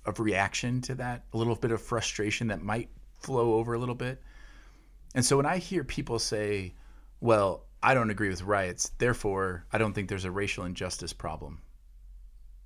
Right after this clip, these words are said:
Come on. Like, come on. You, you can't, we can't as Christians do that. We have to say, "Okay, we'll deal with this thing over here later, but,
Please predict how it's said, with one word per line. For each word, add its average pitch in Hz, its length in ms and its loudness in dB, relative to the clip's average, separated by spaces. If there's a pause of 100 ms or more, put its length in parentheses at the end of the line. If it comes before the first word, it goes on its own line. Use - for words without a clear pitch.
(280)
Come - 180 -8
on. 143 420 0 (1500)
Like, 151 140 -4
come 165 200 -4
on. 185 460 0
You, 170 260 -2
you 151 200 -10
can't, 185 400 -2 (180)
we 151 300 0
can't 185 400 -2
as 117 100 -2
Christians 139 480 -2
do 202 240 -6
that. 95 300 -8 (1080)
We 147 180 2
have 147 300 -2
to 170 100 0
say, 131 380 2
"Okay, 87 440 -2 (880)
we'll 151 140 2
deal 170 260 4
with 127 140 4
this 139 200 2
thing 127 160 2
over 110 140 0
here 123 220 0
later, 123 240 0
but, 117 240 0